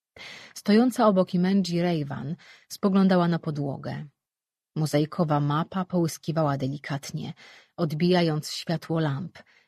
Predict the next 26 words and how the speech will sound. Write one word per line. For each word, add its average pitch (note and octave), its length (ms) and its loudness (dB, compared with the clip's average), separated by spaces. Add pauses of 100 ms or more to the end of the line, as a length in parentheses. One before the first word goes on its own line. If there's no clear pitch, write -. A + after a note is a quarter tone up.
wniesionych D#3+ 680 0 (100)
tu, F#3+ 460 -2
aby D#3 220 -2
wspomóc E3 640 -4
dzienny D#3+ 420 0
blask C#3+ 460 -8
sięgający C#3 680 -4
do C#3+ 100 -10
komnaty D#3 680 -6
od - 140 -14
strony C#3+ 320 -6
drzwi. D3 540 -8 (1700)
Na F#3 100 0
podłodze A3 540 2
ustawiono F#3+ 540 0
gliniane F3 480 2
figurki E3 580 -8
Cyrklian G3 720 -2
i E3+ 160 -6
Pentadrian. D3 840 -4 (880)
Wyglądały G#3+ 520 6
jak G#3 180 4
zabawki D#3 600 -2
zapomniane D3 540 0
przez D3 260 -6
dziecko. D3 600 -12